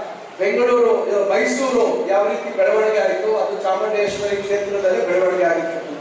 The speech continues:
ಆ ರೀತಿ ಏನಾದರೂ ಅವರು ರಾಜಕಾರಣದಲ್ಲಿ ದಾರಿ ತಪ್ಪಬೇಕಾದಂತ ಅವಶ್ಯಕತೆ ಇದ್ದಿದ್ರೆ ಬಹುಶಃ ಇವತ್ತು ರಾಜ್ಯದಲ್ಲೇ ಅತಿ ದೊಡ್ಡ ಶ್ರೀಮಂತ ರಾಜಕಾರಣಿ ಆಗ್ತಕ್ಕಂಥದ್ದಕ್ಕೆ ಎಲ್ಲ ಅವಕಾಶಗಳು. ಆದ್ರೆ ಯಾವುದನ್ನೂ ಅವರು ಅಪೇಕ್ಷೆ ಪಡಲಿಲ್ಲ.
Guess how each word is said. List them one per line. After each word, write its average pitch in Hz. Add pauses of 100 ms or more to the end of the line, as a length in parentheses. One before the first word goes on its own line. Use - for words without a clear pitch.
(800)
ಆ 254
ರೀತಿ 285
ಏನಾದರೂ 247
ಅವರು 240
ರಾಜಕಾರಣದಲ್ಲಿ 220 (560)
ದಾರಿ 226
ತಪ್ಪಬೇಕಾದಂತ 214
ಅವಶ್ಯಕತೆ 185
ಇದ್ದಿದ್ರೆ 190
ಬಹುಶಃ 190
ಇವತ್ತು 196
ರಾಜ್ಯದಲ್ಲೇ 196 (600)
ಅತಿ 202
ದೊಡ್ಡ 214
ಶ್ರೀಮಂತ 233
ರಾಜಕಾರಣಿ 196
ಆಗ್ತಕ್ಕಂಥದ್ದಕ್ಕೆ 180
ಎಲ್ಲ 208
ಅವಕಾಶಗಳು. - (800)
ಆದ್ರೆ 185
ಯಾವುದನ್ನೂ 285
ಅವರು 269
ಅಪೇಕ್ಷೆ 233
ಪಡಲಿಲ್ಲ. 202